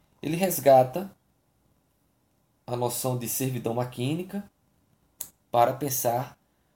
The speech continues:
o capitalismo contemporâneo, é, que se, se vale de tecnologias da informação, algoritmos,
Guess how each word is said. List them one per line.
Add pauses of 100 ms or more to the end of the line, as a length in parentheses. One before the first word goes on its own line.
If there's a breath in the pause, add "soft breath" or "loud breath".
(240)
o
capitalismo (580)
contemporâneo, (840)
é, (500)
que
se, (680)
se
vale
de
tecnologias
da
informação,
algoritmos,